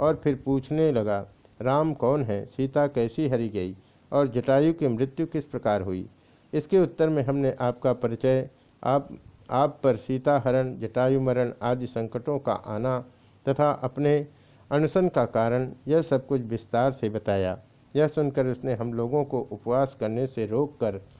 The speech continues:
कहा, "रावण को मैं जानता हूँ, उसकी महापुरी लंका भी मेरी देखी हुई है।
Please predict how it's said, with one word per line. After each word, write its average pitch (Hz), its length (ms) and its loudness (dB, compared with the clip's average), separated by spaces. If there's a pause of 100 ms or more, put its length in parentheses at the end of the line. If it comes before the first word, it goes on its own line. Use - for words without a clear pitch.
(260)
कहा, 110 420 -4 (320)
"रावण 147 400 2
को 170 160 -2
मैं 127 160 0
जानता 104 400 -4
हूँ, 107 320 -4 (280)
उसकी 151 580 -2 (380)
महापुरी 147 500 2
लंका 127 360 0
भी 139 180 0
मेरी 120 320 -2
देखी 110 380 -4
हुई 107 240 -2
है। 92 240 -8